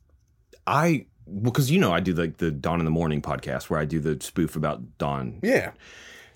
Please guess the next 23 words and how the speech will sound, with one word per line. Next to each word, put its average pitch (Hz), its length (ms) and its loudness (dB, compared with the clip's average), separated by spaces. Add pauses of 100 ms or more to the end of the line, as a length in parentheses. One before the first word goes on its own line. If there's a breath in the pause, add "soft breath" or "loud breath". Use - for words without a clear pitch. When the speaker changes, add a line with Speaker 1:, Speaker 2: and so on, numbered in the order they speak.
(120)
Speaker 1:
uh, 82 140 -2
Donald 80 200 0
Trump 78 300 -2
and 87 160 2
everything. 76 460 -2 (380)
I 120 280 4
have 139 280 2
to 104 80 -2
see 95 220 2
some 90 220 0
weird 78 240 0
stuff 78 260 -2
when 87 80 0
I'm 76 100 -2
looking 80 320 0
up, 80 160 -2
like, 78 200 -4
material 73 400 -2
for - 140 -4
that. 143 280 -4
Speaker 2:
Oh, 123 60 -4
I'm 113 80 -4
sure. 104 420 -2